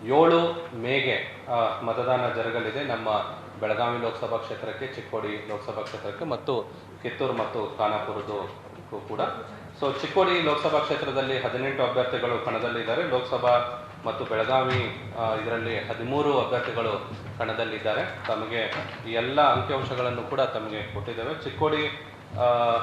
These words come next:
ನಮ್ಮ ಲೋಕಸಭಾ ಕ್ಷೇತ್ರದಲ್ಲಿ ಒಟ್ಟು ಹದಿನೇಳು ಲಕ್ಷದ ಅರವತ್ತೊಂದು ಸಾವಿರದ ಆರುನೂರ ತೊಂಬತ್ನಾಲ್ಕು ಮತದಾರರು ಇದ್ದಾರೆ. ಬೆಳಗಾವಿ ಲೋಕಸಭಾ ಕ್ಷೇತ್ರದಲ್ಲಿ ಹತ್ತೊಂಬತ್ತು ಲಕ್ಷದ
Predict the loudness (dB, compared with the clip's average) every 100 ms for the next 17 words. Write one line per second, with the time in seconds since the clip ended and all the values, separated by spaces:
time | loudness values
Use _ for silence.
0 | 0 -2 -2 2 0 0 0 0 0 -2
1 | -2 -2 0 0 0 0 0 -2 -10 -4
2 | 0 2 2 2 4 4 2 2 6 6
3 | 6 2 -2 0 2 2 4 6 4 2
4 | 0 -2 -2 0 0 -2 -2 -6 -2 -2
5 | -2 -2 -2 -2 -4 -10 -14 -14 -2 2
6 | 6 8 6 6 0 0 0 0 0 0
7 | 0 0 -2 0 0 -2 -2 -2 0 0
8 | 0 0 -2 -2 -2 0 0 0